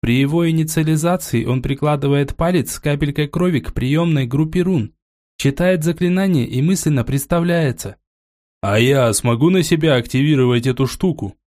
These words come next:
Видимо, скоредный симбионт как-то мог влиять на мысли, раз заставил произнести этот вопрос вслух. Не все расы разумных существ могут пользоваться этими кошельками.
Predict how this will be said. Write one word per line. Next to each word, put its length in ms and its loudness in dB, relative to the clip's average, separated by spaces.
Видимо, 440 0
скоредный 540 0
симбионт 560 0
как-то 320 -4
мог 240 0
влиять 360 0
на 100 0
мысли, 440 -2
раз 280 2
заставил 560 0
произнести 680 -2
этот 280 -2
вопрос 380 0
вслух. 520 -2
Не 200 2
все 280 0
расы 340 0
разумных 440 2
существ 540 -4
могут 420 0
пользоваться 520 0
этими 340 0
кошельками. 720 -4